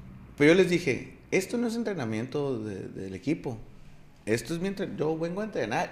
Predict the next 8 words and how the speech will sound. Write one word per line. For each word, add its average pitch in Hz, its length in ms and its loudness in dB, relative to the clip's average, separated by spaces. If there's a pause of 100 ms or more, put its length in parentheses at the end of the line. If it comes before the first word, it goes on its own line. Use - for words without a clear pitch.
y 170 120 10
el 143 260 12
que 123 180 10
guste 156 840 8 (840)
puede 135 260 8
venir". 160 420 2 (1120)
O 101 60 -8
sea, 110 380 6